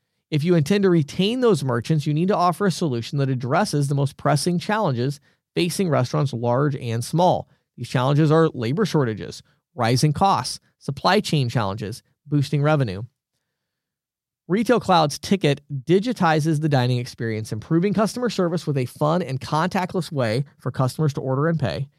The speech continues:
and it requires no change to the point of sale or processing arrangements. It just kind of pulls this process out of what they're currently doing.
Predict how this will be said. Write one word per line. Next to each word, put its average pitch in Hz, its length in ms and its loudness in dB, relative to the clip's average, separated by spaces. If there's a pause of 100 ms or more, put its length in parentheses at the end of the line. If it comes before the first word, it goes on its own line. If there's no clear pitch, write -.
(200)
and 160 100 0
it 190 40 -2
requires 180 420 0
no 180 260 2
change 160 360 -2
to 151 80 -2
the 120 80 -2
point 120 200 -4
of 107 60 -6
sale 190 400 0
or 175 160 -2
processing 165 720 -2
arrangements. 143 560 -4
It - 80 -12
just 139 180 -4
kind 147 160 -4
of 127 100 -2 (400)
pulls 165 440 0
this 151 340 0 (220)
process 160 580 -2 (100)
out 151 400 -2
of 135 220 -2
what 131 160 -2
they're 135 80 -4
currently 120 380 -4
doing. 156 320 2